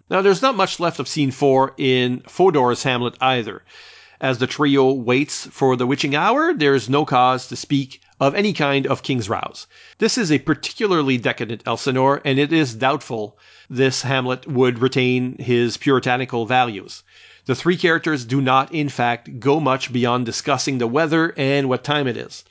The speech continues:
Horatio and Marcellus remain intriguing in their very modern aloofness, but their parts are soon over.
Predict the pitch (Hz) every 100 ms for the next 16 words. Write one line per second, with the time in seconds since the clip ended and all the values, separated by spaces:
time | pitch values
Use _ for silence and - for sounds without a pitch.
0 | _ 151 156 143 139 127 120 202 196 196
1 | - 131 131 123 117 196 175 170 160 127
2 | 127 123 143 156 147 127 123 123 120 117
3 | 131 240 - 254 - - - - - 160
4 | 139 147 139 131 127 127 - 131 120 -
5 | 147 117 -